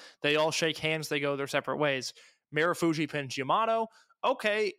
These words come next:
interesting. They protect Yoshioka. Hopefully that's the end of it. Maybe Marufuji pins Yoshioka,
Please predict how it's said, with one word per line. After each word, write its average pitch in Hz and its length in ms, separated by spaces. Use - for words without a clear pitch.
interesting. 156 560
They 156 100
protect 180 380
Yoshioka. 175 580
Hopefully 156 300
that's 147 240
the 160 100
end 165 80
of 139 80
it. 127 140
Maybe 165 200
Marufuji 170 560
pins 151 520
Yoshioka, 156 760